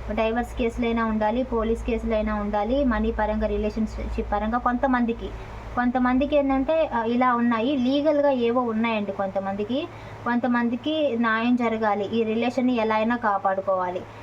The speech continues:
టోటల్గా ఏంటి అంటే, మీ పర్సన్ మీకు ఎక్కువగా నిలబడ్డప్పుడు ఈ రిలేషన్ ఎక్కువగా సక్సెస్ అవుతుందండి. ఈ రిలేషన్‌లో మీ పర్సన్ ఎఫర్ట్స్ కొంచెం ఎక్కువగా పెట్టాలి, ఓకేనా? And ఇద్దరు ఒక కరెక్ట్గా మేనేజ్, మేనేజ్ బ్యాలెన్స్ అనేది ఎమోషనల్గా పెట్టుకోండి.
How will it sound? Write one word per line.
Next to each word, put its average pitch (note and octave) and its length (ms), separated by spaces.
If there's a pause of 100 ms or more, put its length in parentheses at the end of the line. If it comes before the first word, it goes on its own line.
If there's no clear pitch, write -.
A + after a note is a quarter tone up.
(220)
టోటల్గా C#4+ 520
ఏంటి B3+ 300
అంటే, B3+ 400
మీ B3 200
పర్సన్ A#3+ 500
మీకు A#3+ 320
ఎక్కువగా C#4 420
నిలబడ్డప్పుడు A3+ 840
ఈ A3+ 140
రిలేషన్ A#3 480
ఎక్కువగా B3 480
సక్సెస్ A3+ 440
అవుతుందండి. F#3+ 460
ఈ G#3+ 80
రిలేషన్‌లో A#3+ 520
మీ A#3 140
పర్సన్ G#3+ 360
ఎఫర్ట్స్ A3+ 320
కొంచెం G#3+ 260
ఎక్కువగా A3 320
పెట్టాలి, F3+ 640 (760)
ఓకేనా? A#3 460 (120)
And A3+ 140
ఇద్దరు A#3 540
ఒక A3+ 180
కరెక్ట్గా B3+ 720
మేనేజ్, A3 680
మేనేజ్ B3+ 400
బ్యాలెన్స్ B3+ 560
అనేది B3 260
ఎమోషనల్గా A#3 560
పెట్టుకోండి. G#3+ 640